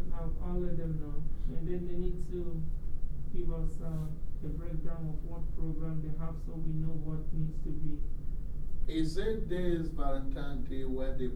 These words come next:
Speaker 2: doing gift box?
Speaker 1: Yeah.
Speaker 2: So how are they gonna do it outside of
Speaker 1: That's,
Speaker 2: that? Come on.
Speaker 1: that's why I s-, that's why I said, because they have it all worked out. That's why I said we need to sit with them. They need to tell us what, how they have it planned out.
Speaker 2: Okay,
Speaker 1: I
Speaker 2: because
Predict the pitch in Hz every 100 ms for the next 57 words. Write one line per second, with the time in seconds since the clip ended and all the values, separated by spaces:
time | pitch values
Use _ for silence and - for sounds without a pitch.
0 | - - 127 127 123 127 131 139 139 135
1 | 139 - - - - - - - - -
2 | 175 175 165 160 - - - - - -
3 | - - - - - - - - 156 147
4 | 151 147 147 143 135 127 - - - -
5 | - - - - 196 - - 240 190 196
6 | 190 180 180 180 170 - 180 185 185 180
7 | 180 185 175 180 170 180 196 202 196 196
8 | 180 175 165 160 156 165 - 180 170 175
9 | 175 175 175 175 151 190 190 180 170 165
10 | 160 156 160 170 156 - 165 160 156 156
11 | - - - - 165 - 165 156 156 156
12 | 156 156 - - - 156 151 156 143 -
13 | - - - 240 - - - 240 175